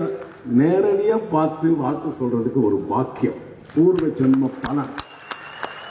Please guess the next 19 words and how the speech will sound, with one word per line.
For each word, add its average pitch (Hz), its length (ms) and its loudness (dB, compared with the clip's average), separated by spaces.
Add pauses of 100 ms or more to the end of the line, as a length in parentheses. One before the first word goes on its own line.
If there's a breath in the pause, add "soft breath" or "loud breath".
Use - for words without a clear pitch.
(600)
அந்த 120 240 2 (140)
பலனை 160 420 2
நாம 117 440 -2
எல்லாருமே 233 520 4
அடைஞ்சிட்டோம், - 920 -2
நான் 156 280 2
மட்டும் - 380 0
எல்லாரும் 175 580 2
அடைஞ்சிட்டோம். 165 440 2 (680)
முன்னாடி 156 380 2 (400)
அந்த 113 180 -6 (540)
அம்மா 139 180 -8
பேசுனாங்க, 120 680 -2
"ஐயோ, 151 520 2
என்ன 175 260 4
குரல் 147 560 2
அவங்களுக்கு, 101 680 -4 (840)
என்ன 247 300 4
யாரு, 190 840 2